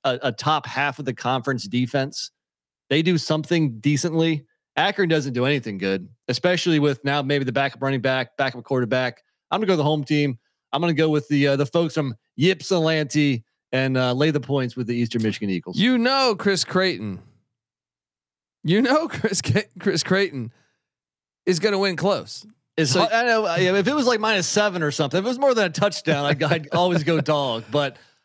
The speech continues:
Speaker 1: I'm hoping they can, you know, get over four and a half, and they, they'll probably end up winning by seven.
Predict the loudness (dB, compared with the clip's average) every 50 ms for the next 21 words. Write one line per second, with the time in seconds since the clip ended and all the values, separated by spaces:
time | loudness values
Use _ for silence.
0 | _ _ _ _ -8 -4 0 0 0 2 2 2 2 2 0 0 -2 -2 0 0
1 | 0 0 0 0 0 0 -2 -4 -4 -2 0 2 2 2 2 0 0 0 2 2
2 | 2 0 -2 -2 -2 0 0 0 2 2 0 0 0 -2 -2 -2 -2 -2 -2 0
3 | 0 0 0 0 0 0 0 0 0 0 0 -2 -2 -2 0 0 0 0 -2 -2
4 | -4 -4 -4 -4 -4 -6 -6 -6 -8 -14